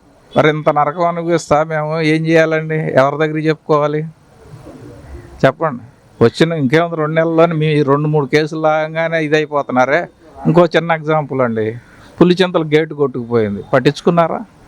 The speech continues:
రిపేర్ చేశారా? ఎన్నాళ్ళు చేశారండి?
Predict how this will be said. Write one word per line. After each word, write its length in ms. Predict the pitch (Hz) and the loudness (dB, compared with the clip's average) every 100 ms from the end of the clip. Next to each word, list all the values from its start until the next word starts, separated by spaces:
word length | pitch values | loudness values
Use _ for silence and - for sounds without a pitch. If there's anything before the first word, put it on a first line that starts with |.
| - - - - - | -20 -20 -20 -20 0
రిపేర్ 280 | 127 147 175 | 2 4 2
చేశారా? 460 | 165 160 170 165 175 | -2 -6 -4 -4 0
ఎన్నాళ్ళు 360 | 147 160 170 | 2 2 -2
చేశారండి? 560 | 165 160 156 160 160 | -4 -6 -2 -2 -2